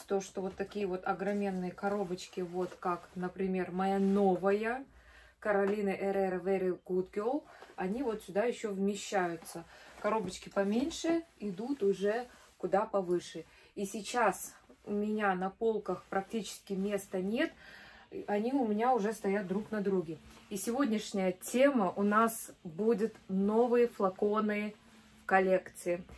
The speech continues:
Я решила объединить, не делать каждое видео по отдельности. Я решила сегодня вкратце рассказать про те ароматы, которые появились в моей коллекции в полноразмерном объёме,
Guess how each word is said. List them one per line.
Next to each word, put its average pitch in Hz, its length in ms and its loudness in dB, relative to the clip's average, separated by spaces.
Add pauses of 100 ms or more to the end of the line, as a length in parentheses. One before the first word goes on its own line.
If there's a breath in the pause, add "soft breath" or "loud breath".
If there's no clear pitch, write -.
(200 loud breath)
Я 254 200 8
решила 240 440 6
объединить, 233 840 2
не 220 140 4
делать 214 480 4
каждое 202 420 -2
видео 190 340 -2
по 190 160 4
отдельности. 294 560 2
Я 220 220 2
решила 214 340 -2
сегодня 190 340 -2
вкратце 254 520 0
рассказать 190 560 -4
про 185 180 -6
те 190 180 -4
ароматы, 185 680 -2 (360 loud breath)
которые 202 360 -2
появились 202 540 -2
в - 40 -8
моей 180 140 0
коллекции 202 500 -2
в - 120 -8
полноразмерном 202 880 0
объёме, 277 600 2